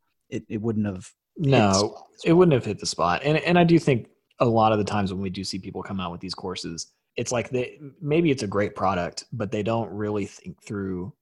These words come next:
Speaker 2: It's like the course is more designed for, like, themselves, and the messaging is designed for themselves than it is for the actual people that they're selling it to, or, like, the people that they wanna attract. So, like, you know, maybe they did quit their, you know, for the Facebook thing,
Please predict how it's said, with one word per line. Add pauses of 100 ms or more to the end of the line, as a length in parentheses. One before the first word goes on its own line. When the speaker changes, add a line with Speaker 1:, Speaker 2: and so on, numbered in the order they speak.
(360)
Speaker 2:
It's
like
the
course
is
more
designed
for,
like,
themselves,
and
the
messaging
is
designed
for
themselves (460)
than
it
is
for (160)
the
actual
people
that
they're
selling
it
to,
or,
like,
the
people
that
they
wanna
attract.
So,
like, (540)
you
know,
maybe
they
did
quit
their,
you
know,
for
the
Facebook
thing,